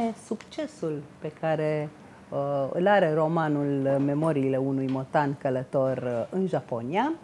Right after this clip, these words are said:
și, de asemenea, despre succesul filmului. Dar poate, înainte de a începe tu, Șerban, ar fi bine să ne vorbească puțin despre pseudonimul Hiro Arikawa, uh,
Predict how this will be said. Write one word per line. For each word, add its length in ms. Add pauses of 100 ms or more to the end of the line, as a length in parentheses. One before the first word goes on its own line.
(400)
și, 280
de 180
asemenea, 640 (220)
despre 760
succesul 560
filmului. 640 (300)
Dar 340
poate, 640
înainte 480
de 80
a 60
începe 400
tu, 180
Șerban, 760 (240)
ar 160
fi 280
bine 500
să 80
ne 120
vorbească 840 (100)
puțin 500
despre 880
pseudonimul 1080 (220)
Hiro 480
Arikawa, 800 (720)
uh, 100